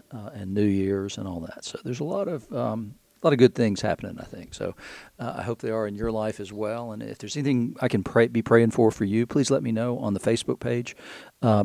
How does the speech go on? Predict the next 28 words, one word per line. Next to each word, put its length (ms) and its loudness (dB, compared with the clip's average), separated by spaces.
or 160 2
send 160 2
me 80 6
a 60 4
direct 280 4
message 420 6
on 120 -6
the 40 -8
Facebook 360 -10
page, 260 -6
and 140 -8
that'd 140 -10
be 100 -2
fine 340 -4
too. 300 2
Um, 240 6
and 180 4
we 120 8
will 420 2
add 240 0
you 200 2
to 280 0
our 160 0
prayer 300 2
list. 400 -8
But, 160 -8
um, 240 -14
today, 760 0